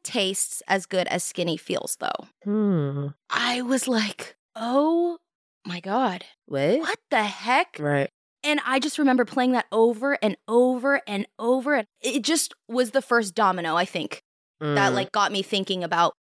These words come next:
Speaker 1: what I'm eating and how that affects me and how skinny could taste better than the food that I was eating.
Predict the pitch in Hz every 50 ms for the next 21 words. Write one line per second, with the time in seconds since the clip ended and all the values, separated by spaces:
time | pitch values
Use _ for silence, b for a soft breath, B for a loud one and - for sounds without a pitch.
0 | _ _ 202 180 214 214 202 196 196 190 - - 190 185 185 180 175 180 185 -
1 | - _ 196 202 202 185 180 185 175 160 - - 180 185 - - - 190 175 175
2 | 170 170 185 - _ _ _ _ _ - 226 202 - - - - 240 226 214 196
3 | - - 226 - - 214 185 180 - - - _ _ - 202 185 175 165 165 165
4 | 180 175 165 165 - - 185 175 160 170 156 98 101 101 101 - 82 - - -
5 | - -